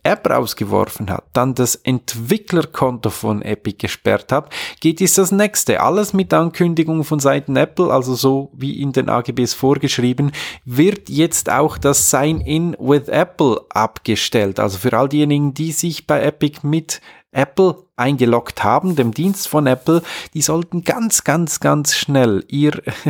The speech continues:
<laughs> ähm, Konto ändern und das in einen normalen Login umwandeln, denn sonst hätten sie bald mal die Möglichkeit, nicht mehr in das Spiel zu kommen und das wäre auch schade.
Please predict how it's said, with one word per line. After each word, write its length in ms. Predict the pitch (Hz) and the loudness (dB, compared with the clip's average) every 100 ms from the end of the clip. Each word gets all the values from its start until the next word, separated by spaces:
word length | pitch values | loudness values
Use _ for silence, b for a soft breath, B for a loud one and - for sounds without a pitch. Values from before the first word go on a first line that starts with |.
| 123 | -4
<laughs> 380 | 139 - - - | -8 -12 -14 -6
ähm, 360 | 131 131 135 | 0 0 0
Konto 360 | - 190 226 160 | -2 -2 2 2
ändern 500 | - 127 143 156 170 | 2 0 2 0 0
und 280 | 156 151 - | -2 -2 0
das 200 | 143 - | 0 0
in 120 | 143 | 0
einen 100 | 143 | 2
normalen 480 | 139 135 131 180 151 | 2 2 2 0 0
Login 400 | 131 131 135 131 | 0 2 0 0
umwandeln, 720 | 127 131 120 127 147 160 156 | -2 0 2 2 0 0 2
denn 280 | - 143 143 - | 2 2 0 -6
sonst 640 | - 120 123 147 - - | -2 0 0 -2 -6 -2
hätten 300 | 127 135 139 | -2 -2 -4
sie 220 | - 143 | -2 -4
bald 400 | 135 117 131 - | 0 0 0 -2
mal 280 | 123 123 127 | 2 2 0
die 140 | 127 | -2
Möglichkeit, 580 | 123 117 127 - 117 117 | -2 0 -2 -2 -2 -2
nicht 240 | 117 - | -6 -6
mehr 200 | 120 117 | 0 0
in 200 | - 127 | 0 -6
das 240 | 123 - - | -6 -6 -6
Spiel 460 | - - 127 131 | -6 -4 -4 -4
zu 160 | - - | -10 -14
kommen 360 | - 107 98 98 | -4 -2 -2 -4
und 160 | 107 | -4
das 160 | 120 117 | -4 0
wäre 360 | 123 135 - | 2 2 2
auch 180 | 104 98 | -2 -2
schade. 440 | - - 85 - | -4 -4 -4 -4